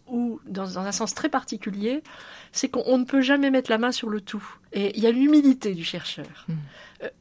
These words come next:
Speaker 1: une part de doute aussi, euh, de la part du chercheur, en sachant très bien qu'une voie s'ouvre, mais peut-être va trouver sa limite, une autre voie s'ouvrira, et cetera. Euh, et donc, dans l'aventure de la foi, de l'intelligence de la foi, comme dans l'aventure scientifique,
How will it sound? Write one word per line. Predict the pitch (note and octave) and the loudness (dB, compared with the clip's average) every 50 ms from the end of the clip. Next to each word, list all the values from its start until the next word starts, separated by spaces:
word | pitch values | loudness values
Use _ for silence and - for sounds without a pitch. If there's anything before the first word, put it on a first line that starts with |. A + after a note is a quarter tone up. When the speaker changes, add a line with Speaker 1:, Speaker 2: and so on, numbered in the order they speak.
| _ - | _ -6
Speaker 1:
une | B3 A#3+ - | -4 0 4
part | - D4+ C#4 B3+ | 4 4 6 6
de | A#3 A3 | 2 0
doute | G3 A3+ C4+ C4 C4 - - - - - _ _ _ - | 4 4 4 4 4 0 -12 -14 -14 -18 _ _ _ -10
aussi, | - F#3+ F#3 - - - E3 - - - - _ _ - | -8 -8 -6 -8 -8 -10 -12 -12 -14 -18 -20 _ _ -12
euh, | F#3 F#3 | -10 -8
de | F3 F#3 | -6 -6
la | F3+ F#3 F#3 | -4 -4 -4
part | F#3 - F#3+ F#3+ | -4 -4 -4 -4
du | F3 F3+ | -4 -6
chercheur, | F#3 - - F3 - - - G#3+ A3+ B3+ D4 E4+ D#4+ - - - - - - - | -6 -6 -6 -6 -6 -4 -2 0 2 2 2 0 -2 -8 -16 -20 -20 -16 -8 -6
en | F#3+ | -4
sachant | F#3 - G#3+ G#3 - A3 G#3+ | 0 0 2 2 2 0 0
très | - - A3+ | -2 -2 -2
bien | G#3 G3+ A3+ A3+ A3 | -2 0 0 0 0
qu'une | A3 - F#3+ F3 - _ _ - A3+ G#3+ G#3 | 0 -2 -4 -4 -6 _ _ -4 -2 -2 -2
voie | G3+ F#3+ G3+ G3+ G3 | -2 -4 -4 -4 -4
s'ouvre, | G3 - - A#3 A#3 A#3 G#3+ G3 G3+ - | -4 -4 -2 -2 -2 -2 -2 -4 -4 -6
mais | G3+ F#3+ | -6 -6
peut-être | G3 G3+ F#3+ G#3+ G3+ F#3 | -6 -6 -4 -4 -4 -4
va | F3 F3+ | -4 -8
trouver | F#3 - - F#3+ F#3 G3 G3 F#3+ F3+ - - | -8 -8 -8 -6 -4 -4 -4 -4 -6 -8 -12
sa | - - E3+ | -10 -10 -8
limite, | D#3+ F3 F3 G3+ B3 D4+ G4 - - - - - - _ - | -8 -6 -2 2 2 2 2 2 -2 -10 -18 -18 -20 _ -4
une | F#3+ F#3 F#3+ | -2 0 0
autre | G3 F#3+ - G3+ | 0 -2 -4 -4
voie | F3+ F#3 G3 G3 | -2 -2 -2 -4
s'ouvrira, | F#3+ - G#3 F3+ F#3 F#3+ F#3+ G#3 B3 C#4 | -4 -6 -6 -4 -4 -4 -2 -2 -2 -2
et | C4 | -2
cetera. | - - F#3 - F3+ F3+ A#3+ E4 F#4+ - - | -4 -8 -10 -10 -6 -4 -4 -6 -6 -6 -6
Euh, | G3+ G3 G3 G3 G3 - - | -4 -4 -2 -2 -4 -4 -2
et | - A3+ | -4 0
donc, | G#3+ C4 C4+ C4 C4 - | 2 2 2 2 2 2
dans | F#3 A3 G#3+ | 2 2 4
l'aventure | A3 A#3+ A#3+ C#4 C#4+ C#4 - C#4 B3 | 4 2 2 0 -2 -2 -2 -4 -4
de | G#3 G3+ | -4 -4
la | F#3+ F#3 F#3 | -4 -4 -6
foi, | - - - C#4+ D4 | -6 -2 -2 0 0
de | B3 | 0
l'intelligence | A3 G3+ G3+ G#3 G3 G3 G3 G#3 G3 F#3+ | -2 -2 -4 -6 -6 -6 -6 -6 -6 -6
de | F#3 F#3 F3+ | -6 -6 -6
la | F3+ F3+ | -6 -8
foi, | - - - F#3+ F#3 | -8 -4 -4 -4 -2
comme | F#3 - D4 C#4+ | 0 -2 -2 0
dans | B3 A3+ G#3 | 0 0 -2
l'aventure | G3 F#3 F3 F3 - - - | -2 -4 -6 -8 -10 -10 -10
scientifique, | - - F3+ F3+ - - F#3+ F#3 - A#3+ B3 - - | -8 -8 -8 -8 -10 -10 -14 -12 -10 -12 -12 -12 -16